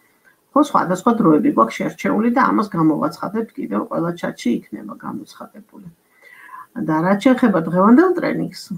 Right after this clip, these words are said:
ნამდვილად არის ისეთი საკითხები, რომელიც იმ Zoom-ის ტრენინგებზე არის განსახილველად, ამაზე დროს ვერ დავკარგავთ, იმიტომ რომ გვაქვს აი ეს ფორმატი. და ეს ფორმატი არის კომპანიის ფორმატი, რომელიც გვეუბნება, რომ ყველა ადამიანს,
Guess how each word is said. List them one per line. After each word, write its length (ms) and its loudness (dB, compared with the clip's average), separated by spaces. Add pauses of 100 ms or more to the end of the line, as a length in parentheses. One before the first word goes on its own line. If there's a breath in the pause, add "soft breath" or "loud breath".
(120)
ნამდვილად 680 2
არის 300 -4
ისეთი 360 -8
საკითხები, 560 -6
რომელიც 500 0
იმ 220 2 (140)
Zoom-ის 340 2
ტრენინგებზე 640 -2
არის 240 -8
განსახილველად, 840 -4
ამაზე 340 0
დროს 260 -6
ვერ 160 -4
დავკარგავთ, 580 2 (400 soft breath)
იმიტომ 320 2
რომ 180 8
გვაქვს 400 4
აი 140 -4
ეს 140 -4
ფორმატი. 720 -4 (380 soft breath)
და 140 -12
ეს 160 -2
ფორმატი 540 2
არის 260 2 (360)
კომპანიის 800 2
ფორმატი, 560 -4 (380 soft breath)
რომელიც 360 2
გვეუბნება, 640 2
რომ 140 -2
ყველა 380 4
ადამიანს, 720 0